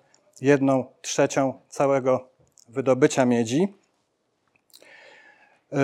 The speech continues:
ale mówię też o miedzi ze względu na to, że, mm, my zawsze patrzymy na gold-silver ratio. Yy,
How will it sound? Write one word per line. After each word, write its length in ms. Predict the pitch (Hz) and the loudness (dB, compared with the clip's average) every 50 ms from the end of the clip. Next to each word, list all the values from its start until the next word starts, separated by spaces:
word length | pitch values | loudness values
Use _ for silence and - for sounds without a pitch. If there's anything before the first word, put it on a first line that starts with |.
| 135 135 135 135 139 | 4 4 4 4 6
ale 180 | - 165 190 202 | 8 10 10 10
mówię 180 | 233 262 262 247 | 10 10 8 8
też 280 | 233 - - - - | 8 4 2 -2 0
o 160 | - 185 190 | 6 6 6
miedzi 600 | 185 190 202 220 208 170 196 196 190 190 190 180 | 8 8 6 4 4 4 4 4 4 4 4 4
ze 140 | 160 170 175 | 4 4 2
względu 440 | 151 - 170 190 190 190 180 180 170 | 2 4 4 4 4 4 4 2 2
na 240 | 170 180 185 190 185 | 6 8 8 8 8
to, 200 | 190 - 165 151 | 6 4 2 2
że, 400 | 131 127 139 139 139 135 - - _ _ _ _ _ _ 135 | 4 2 2 2 0 0 -2 -8 _ _ _ _ _ _ -20
mm, 380 | 143 143 143 143 139 139 139 - - - | -16 -10 -8 -6 -4 -4 -6 -6 -8 -8
my 80 | 143 139 | -4 2
zawsze 280 | 160 165 160 - 160 | 2 2 4 2 0
patrzymy 420 | - 156 151 - - 165 160 156 143 | 2 2 0 0 0 2 4 4 6
na 200 | 143 147 143 139 | 6 6 4 6
gold-silver 680 | 127 156 156 156 151 - - 165 151 135 147 147 139 | 8 8 8 8 6 2 -4 -2 0 4 4 4 6
ratio. 460 | 143 147 139 127 - - 165 202 240 - - - - _ _ _ - - - - - - - - _ _ _ _ _ _ _ _ - | 6 6 6 4 6 10 10 10 10 10 4 -14 -20 _ _ _ -20 -20 -20 -20 -20 -20 -20 -20 _ _ _ _ _ _ _ _ -14
Yy, 280 | 131 139 139 139 139 | -10 -6 -2 -2 -2